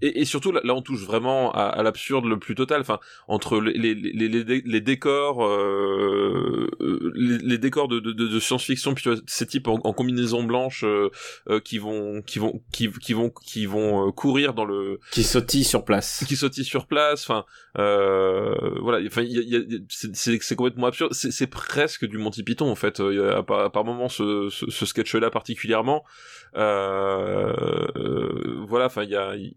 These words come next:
Speaker 1: y a quand même beaucoup d'idées qui, qui, qui, qui, qui, qui fonctionnent très, très bien. Et, euh, voilà. Et à mon sens, il a un peu tendance à étouffer un peu le reste du film, qui, je trouve, est un peu moins, moins intéressant que, que ce passage-là, quoi.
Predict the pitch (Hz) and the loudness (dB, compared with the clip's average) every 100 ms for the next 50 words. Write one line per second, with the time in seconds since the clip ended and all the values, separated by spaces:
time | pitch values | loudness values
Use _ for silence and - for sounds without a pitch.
0 | - 82 104 123 117 101 104 123 135 135 | -16 -6 0 0 0 -4 -4 -2 -2 -2
1 | 131 135 139 - 113 101 107 98 - - | 0 2 0 -2 -6 -6 -8 -6 -4 -2
2 | 135 - 107 104 - - 98 113 123 123 | -2 -2 0 0 0 -4 -2 -2 -2 0
3 | 127 110 104 117 - 120 147 180 - - | 0 -2 -2 -4 -2 0 0 -2 -8 -14
4 | - - - 123 120 107 104 107 104 101 | -14 -14 0 2 4 4 2 2 0 0
5 | 101 104 117 110 - - 131 135 131 135 | -2 0 -2 -2 -6 -2 0 2 0 -2
6 | 147 175 127 113 123 127 156 160 123 127 | -4 -2 0 2 0 -2 -4 -2 -2 0
7 | 117 - - 127 113 120 117 165 175 - | -2 -2 -4 -2 2 0 0 -6 -6 -2
8 | 127 123 110 107 139 123 107 127 120 120 | -2 0 0 0 0 0 0 0 2 0
9 | 123 113 117 120 110 101 98 107 113 110 | 0 2 2 2 2 0 0 0 2 2
10 | 110 123 127 - 95 95 95 95 92 92 | 2 0 -2 0 0 2 2 2 2 -2
11 | 92 - - 98 104 101 98 - | -2 -4 -2 0 0 0 -2 -4